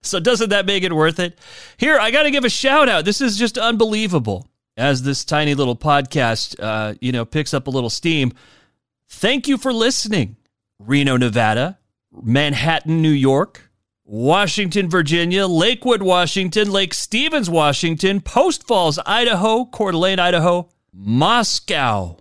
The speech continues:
Moscow, Moscow, like Moscow, Russia, not Moscow, Idaho, Columbus, Georgia, Satellite Beach, Florida, and of course, a shout out to my very first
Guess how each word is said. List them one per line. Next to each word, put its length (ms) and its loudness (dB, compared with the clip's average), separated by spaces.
Moscow, 640 0
Moscow, 600 0
like 80 -16
Moscow, 520 0
Russia, 500 0
not 240 -6
Moscow, 500 0
Idaho, 420 0
Columbus, 580 2
Georgia, 640 2
Satellite 720 0
Beach, 220 0
Florida, 540 2
and 120 0
of 80 -2
course, 220 2
a 60 -4
shout 260 2
out 160 0
to 100 -4
my 220 2
very 400 2
first 640 -2